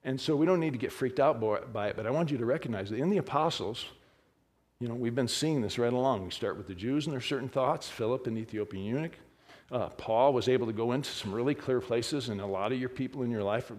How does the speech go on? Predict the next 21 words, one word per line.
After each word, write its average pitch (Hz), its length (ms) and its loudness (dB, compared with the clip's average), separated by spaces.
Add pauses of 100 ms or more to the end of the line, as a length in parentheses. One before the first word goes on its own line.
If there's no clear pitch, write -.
(140)
we 98 60 -10
live 107 180 -4
in 113 80 -2
the 104 80 -2
Western 107 420 0
world, 123 240 2
they're 120 80 0
gonna 101 160 -2
have 98 200 -4
a 92 40 -4
lot 87 280 -4
of 110 80 -2
the 101 40 -8
pieces 113 420 -6
in 107 100 -4
place, 104 400 -4
and 92 100 -6
you 95 80 -8
can 82 160 -10
go 87 140 -8
somewhere. 107 400 -6